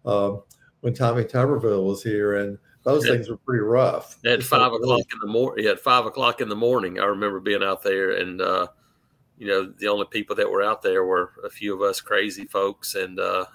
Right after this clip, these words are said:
Speaker 2: and, and the players and, and, uh, rugged,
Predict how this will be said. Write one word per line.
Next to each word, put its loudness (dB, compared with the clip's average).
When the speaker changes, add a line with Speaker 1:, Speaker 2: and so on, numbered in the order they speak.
Speaker 2:
and, -8
and -6
the -2
players 0
and, -14
and, -8
uh, -6
rugged, -2